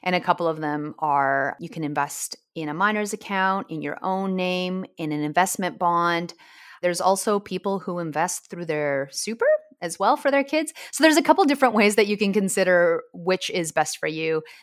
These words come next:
There are some tax implications based on how you invest, especially for kids. So it's not something that you want to just do impulsively. There is a bit of research that needs to be done around that. But overall, I know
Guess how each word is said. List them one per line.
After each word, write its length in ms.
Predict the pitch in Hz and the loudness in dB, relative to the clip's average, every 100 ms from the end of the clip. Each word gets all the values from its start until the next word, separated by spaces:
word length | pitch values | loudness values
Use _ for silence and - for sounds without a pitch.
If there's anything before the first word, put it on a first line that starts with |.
| - | 0
There 180 | 180 180 | 4 8
are 160 | 185 | 8
some 180 | 190 196 | 8 0
tax 420 | - - 156 - | -2 2 2 2
implications 720 | 196 190 190 190 202 233 247 214 | -4 -4 -4 -4 -2 -2 -2 -2
based 360 | 165 170 - - | -2 -2 -4 -2
on 160 | 165 | -2
how 220 | 143 - 156 | -2 -4 -2
you 200 | 165 165 | -2 -2
invest, 560 | 170 180 277 - - 175 | 0 2 2 0 -8 -6
especially 680 | 165 - - 180 - 180 | -4 -4 2 2 2 -4
for 160 | 165 160 | -6 -8
kids. 320 | - 156 185 | -6 -6 -4
So 140 | 165 151 | -4 -4
it's 160 | 143 | -4
not 240 | 160 170 - | -2 -2 -2
something 500 | 165 156 156 156 156 - _ - | -6 -4 -6 -8 -12 -20 _ -2
that 200 | 156 - | -2 -2
you 360 | 165 156 156 151 | -6 -6 -6 -4
want 260 | 156 156 - | -4 -4 -6
to 380 | 165 156 151 - | -8 -6 -8 -10
just 200 | 156 - | -10 -6
do 120 | 156 | -4
impulsively. 580 | 151 - 143 156 180 214 | -4 -6 -6 -6 -2 0
There 160 | 143 | 0
is 140 | 147 151 | -2 -6
a 60 | |
bit 120 | 151 | -4
of 240 | 147 143 - _ _ _ | -4 -6 -16 _ _ _
research 400 | 156 147 156 151 | -6 -4 -6 -6
that 120 | 151 | -8
needs 200 | 156 143 | -6 -8
to 80 | - | -8
be 100 | 147 | -10
done 180 | 143 120 | -6 -4
around 300 | 131 151 180 | -2 -2 -2
that. 220 | 196 240 - - - - | -4 -6 -10 -20 -20 -2
But 140 | - 240 | 2 6
overall, 760 | 226 262 311 196 190 175 170 - | 6 6 6 8 10 8 6 2
I 80 | 190 | 2
know 580 | 196 185 180 175 165 | 4 4 6 4 2